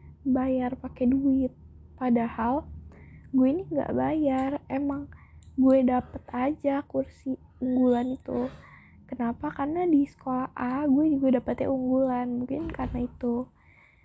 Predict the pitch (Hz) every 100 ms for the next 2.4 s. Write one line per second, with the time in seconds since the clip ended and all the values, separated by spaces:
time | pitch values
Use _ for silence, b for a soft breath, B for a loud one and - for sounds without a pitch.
0 | b b b _ - - 285 262 254 262
1 | 294 294 - 269 294 _ 277 269 - 262
2 | 262 _ b